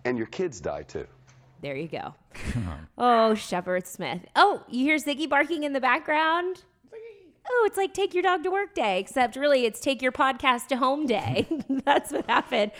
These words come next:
Speaker 2: I'm no longer doing the podcast from the studio anymore. Instead, I am now doing it at my house, so I don't have to drive forty-five minutes to an hour every time I wanna do it, which means hopefully I'll be able to start doing some more episodes,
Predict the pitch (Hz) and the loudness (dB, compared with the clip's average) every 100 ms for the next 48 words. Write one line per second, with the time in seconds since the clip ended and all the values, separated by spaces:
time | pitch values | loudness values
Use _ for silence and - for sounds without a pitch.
0 | - - - 302 302 302 302 302 294 247 | -14 -2 2 6 8 8 6 4 2 0
1 | 254 262 254 240 226 214 208 233 202 208 | 0 0 2 -2 2 2 4 4 4 4
2 | - 202 196 - - 311 339 247 208 208 | -2 -2 -4 -6 -4 -2 0 2 2 0
3 | 220 196 196 202 214 208 - 262 262 247 | -2 -2 -2 -2 -6 -8 -6 0 4 4
4 | 214 208 - 208 208 202 196 202 202 196 | 4 2 0 0 0 -2 -2 -2 -2 -2
5 | 190 185 180 180 170 190 175 180 185 220 | -2 -2 -2 -4 -2 -4 -4 -2 0 -2
6 | - 175 175 170 160 151 165 170 170 170 | -4 -4 -4 -10 -14 -10 -2 0 0 -2
7 | 170 - - 180 185 185 175 180 170 - | -8 -10 -4 -2 -2 -4 -4 -6 -8 -6
8 | 180 - 180 190 202 196 175 185 196 185 | -6 -4 -2 -2 -2 -2 -4 -6 -6 -6
9 | 170 165 185 247 240 - - - 226 247 | -6 -6 -2 0 0 -4 -14 -4 -4 -2
10 | 349 330 269 269 277 277 262 240 233 233 | -2 -2 -2 -2 -2 -2 -4 -6 -4 -4
11 | 220 214 - 208 185 208 196 190 - 180 | -4 -6 -4 -4 -2 -4 -4 -6 -6 -4
12 | 180 170 170 - 226 262 285 294 277 277 | -2 -2 -4 -4 -4 -4 -4 0 2 2